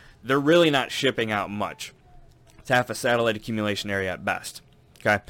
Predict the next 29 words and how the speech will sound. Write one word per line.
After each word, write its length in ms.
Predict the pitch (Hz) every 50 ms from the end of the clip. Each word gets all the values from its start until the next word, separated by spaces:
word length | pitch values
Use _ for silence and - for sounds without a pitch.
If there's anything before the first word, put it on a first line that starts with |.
| - -
so 120 | - - 120
we're 80 | 131
gonna 200 | 143 175 175 175
go 140 | 147 156 156
ahead 120 | 147 147 143
and 60 | 127
skip 200 | - 147 131 -
down. 200 | - 120 110 104
The 80 | 104
two, 420 | - - - 170 196 196 185 165 - - _ -
uh, 180 | 131 131 127
most 220 | 127 131 131 - -
common 260 | 156 147 147 139 135
ones 180 | 135 131 120
we'll 140 | 120 131 123
see 200 | 123 - 139 131
in 60 | 127
aviation 460 | 123 120 120 117 120 120 117 - - 107
are 120 | 104 - -
S 220 | - 147 143 -
Q 220 | - - 165 165 156
G 260 | 147 156 151 151 -
and 160 | - 120 117 -
L 180 | - 120 120 113
Q 180 | - - 117
G, 220 | 104 98 107 92 90
small 320 | - - - 104 107 113
quantity 420 | - - 127 127 127 131 131 139 135
generator, 500 | 135 147 139 139 139 139 143 147 151